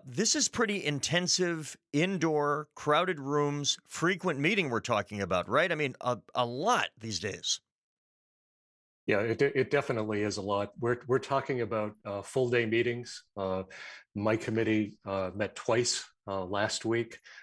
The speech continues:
Speaker 2: uh, and we went from nine o'clock in the morning until, uh, one of the days we were there until well after five.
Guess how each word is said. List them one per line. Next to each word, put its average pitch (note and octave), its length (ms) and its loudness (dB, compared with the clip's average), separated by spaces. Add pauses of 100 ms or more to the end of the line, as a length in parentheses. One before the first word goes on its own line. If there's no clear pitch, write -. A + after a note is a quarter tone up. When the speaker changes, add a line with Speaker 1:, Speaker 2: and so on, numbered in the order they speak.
(140)
Speaker 2:
uh, F#2+ 360 -4 (140)
and G#2 140 -4
we G#2 140 0
went G#2 200 -2
from F#2+ 280 -4
nine G#2 200 2
o'clock A2 380 0
in G#2 80 -4
the G2+ 60 -4
morning G#2 400 -2
until, C3 520 -2 (600)
uh, G#2 320 -2
one B2 180 2
of A#2+ 80 0
the A#2+ 60 2
days A2+ 300 2
we A2 120 0
were G2+ 120 -2
there G#2 220 -2
until G2+ 280 -4
well G#2 260 0
after G#2 260 -2
five. G#2 560 -2